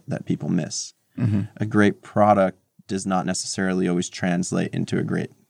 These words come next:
Speaker 1: business.
Speaker 2: Mm-hmm.
Speaker 1: So, and I think that's one of the reasons we've made it to this point where we've really taken the company day by day. We kind of have this mindset of, I guess you can call it being humble, but more so it's,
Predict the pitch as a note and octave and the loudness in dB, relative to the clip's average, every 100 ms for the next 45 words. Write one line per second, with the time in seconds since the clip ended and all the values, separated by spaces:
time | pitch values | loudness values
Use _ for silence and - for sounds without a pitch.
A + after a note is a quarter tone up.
0 | - E3+ - - - - _ _ - - | -6 -4 -4 -10 -16 -18 _ _ -20 -20
1 | - _ _ _ - C3 B2 G#2 G2+ F#2+ | -20 _ _ _ -6 -2 2 4 4 2
2 | - _ _ _ _ _ _ - A2+ A#2+ | -4 _ _ _ _ _ _ 0 2 4
3 | G#2+ A#2 - A#2 G#2+ G#2 G2 G2 F#2 F#2 | 4 4 2 0 4 4 2 0 0 0
4 | F2+ F#2+ F#2+ F2+ - E2+ D#2+ - E2+ E2 | 2 4 4 2 0 -2 -2 -4 -4 -4
5 | - _ - G2 F#2+ F#2+ F#2+ G2+ A2+ B2 | -6 _ -2 2 4 4 2 2 4 4
6 | A2+ G#2 G#2 G#2 G#2 G2 F#2 F#2+ F#2+ F#2+ | 4 0 0 0 0 0 0 -2 0 0
7 | F2+ F2+ _ - F#2+ F#2+ G2 F#2+ - - | 0 -4 _ -2 2 4 4 0 0 0
8 | F#2 - F#2+ G#2 B2 C3 - - G2+ A#2 | 0 0 -2 0 0 -2 -6 -4 -2 0
9 | G2 G2 F#2 - G#2+ G2 F#2+ - F#2 F#2+ | 2 2 -2 -4 0 2 0 2 2 4
10 | F#2+ - F#2+ F#2 - F#2+ F#2+ F#2 F#2 _ | 2 0 0 0 0 0 0 0 -4 _
11 | _ _ _ - _ _ - G#2 C#3 - | _ _ _ -20 _ _ -6 0 0 0
12 | D3 A2 - A2+ F#2+ A2 G2+ F#2 - A2+ | -2 -2 2 2 4 0 0 -2 0 2
13 | F#2+ F2+ F#2+ A2 _ - A2 A2 B2 C#3 | 2 0 -2 -6 _ -4 -2 0 0 0
14 | - B2+ G#2+ - | 0 0 0 -2